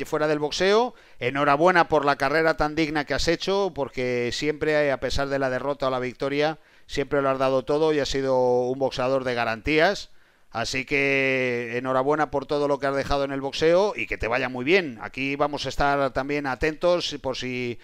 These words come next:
un día te vemos en una esquina con algún pupilo.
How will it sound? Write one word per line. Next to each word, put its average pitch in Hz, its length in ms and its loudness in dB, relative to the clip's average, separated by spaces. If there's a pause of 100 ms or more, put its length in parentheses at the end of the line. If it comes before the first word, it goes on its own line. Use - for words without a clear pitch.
(120)
un 147 140 -6
día 151 120 2
te 151 100 0
vemos 151 280 -2
en 147 100 -4
una 147 140 -4
esquina 139 440 -2
con 135 160 -6
algún 135 260 -4
pupilo. 120 460 -2